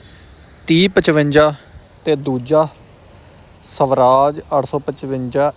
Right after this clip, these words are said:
ਐਫ ਈ, ਦੋ ਹਜ਼ਾਰ ਅਠਾਰਾਂ ਮਾਡਲ, ਪੰਜਾਬ ਨੰਬਰ, ਪਹਿਲੇ ਨਾਂ 'ਤੇ, ਨਾਲ ਦੇ ਟਾਇਰ ਹਨ ਜੀ ਇਸ ਦੇ ਪੈਂਹਠ ਪੈਸੇ। ਉੱਨੀ ਸੌ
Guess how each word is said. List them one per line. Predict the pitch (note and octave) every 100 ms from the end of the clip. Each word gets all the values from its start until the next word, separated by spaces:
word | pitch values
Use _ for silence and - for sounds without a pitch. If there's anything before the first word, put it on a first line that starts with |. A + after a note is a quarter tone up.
| -
ਐਫ | B2+ - D#3+
ਈ, | C3+ - - - - - - - - - - - C#3
ਦੋ | A2+ C#3+ D#3+ F3
ਹਜ਼ਾਰ | F#3 D#3 A#2+ C3+
ਅਠਾਰਾਂ | C3+ C#3+ A#2 C3
ਮਾਡਲ, | C3 A2+ A2 C3+ C#3 - - - - - - -
ਪੰਜਾਬ | D3 B2 C3 C3 C#3+ D3+
ਨੰਬਰ, | C3+ A#2 A2+ B2+ B2 - - - - - - - - - - - - - - - - -
ਪਹਿਲੇ | C3 D#3 F3+
ਨਾਂ | D#3+ B2 A#2+
'ਤੇ, | A#2+ C#3+ C3 - - - - - - - - -
ਨਾਲ | C#3 B2+ B2+ C#3
ਦੇ | E3
ਟਾਇਰ | D#3 B2+ B2+ D#3
ਹਨ | D#3 D3+
ਜੀ | D#3+ D#3
ਇਸ | D3 C#3+
ਦੇ | D#3 D3 - - -
ਪੈਂਹਠ | - C3+ D3
ਪੈਸੇ। | D#3+ D3 C#3 C#3+ - - - - - - - - - - - - - - - - - - F#3
ਉੱਨੀ | E3+ E3+ F#3 F#3
ਸੌ | D#3+ C#3